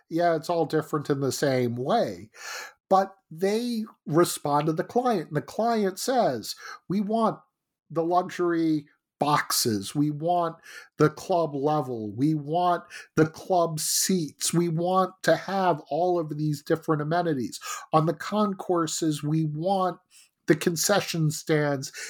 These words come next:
and the stores and the places where people are gonna spend money. And we want to have the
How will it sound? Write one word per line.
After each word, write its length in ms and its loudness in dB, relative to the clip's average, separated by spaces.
and 160 2
the 80 0
stores 800 -2
and 120 2
the 60 2
places 640 -2
where 140 4
people 420 -2
are 60 2
gonna 260 -2
spend 400 0
money. 320 0
And 100 2
we 140 2
want 540 -2
to 100 0
have 680 0
the 240 0